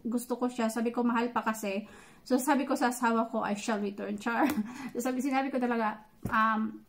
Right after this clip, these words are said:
babalik ako pag, ano na, pag, pag, um,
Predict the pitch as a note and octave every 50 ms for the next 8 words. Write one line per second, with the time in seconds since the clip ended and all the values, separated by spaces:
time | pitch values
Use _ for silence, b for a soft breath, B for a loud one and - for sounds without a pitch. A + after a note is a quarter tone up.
0 | - - - - - - - _ - B3 A#3 A#3+ A3+ B3 A#3+ B3 B3 - B3 B3
1 | - - A3 G#3 G#3+ - G3 G3 G3 G3 G#3 G#3+ A3 A3+ G#3+ G3 F#3 - G#3 G#3
2 | - G3+ F#3+ G3 G3 A3 A#3 - - - - _ _ - - - - B B B
3 | B B B3 B3 - - B3 A#3+ A#3 A#3 A3+ A3+ G#3+ - - - - G#3+ G#3 G#3
4 | G#3 G#3 G#3 G#3 G#3 G#3 G#3 G#3 G3+ G#3 G#3 G#3